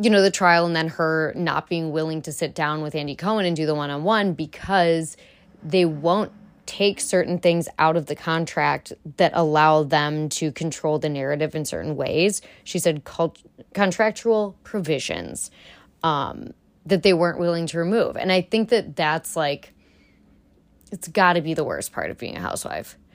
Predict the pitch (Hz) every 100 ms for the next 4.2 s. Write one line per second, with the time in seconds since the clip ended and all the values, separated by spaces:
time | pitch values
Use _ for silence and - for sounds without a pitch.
0 | _ - 190 160 180 - 165 156 165 160
1 | 156 - 175 - 165 165 160 196 233 285
2 | 254 _ _ _ _ _ _ _ _ _
3 | _ _ - 180 175 180 175 170 165 160
4 | 156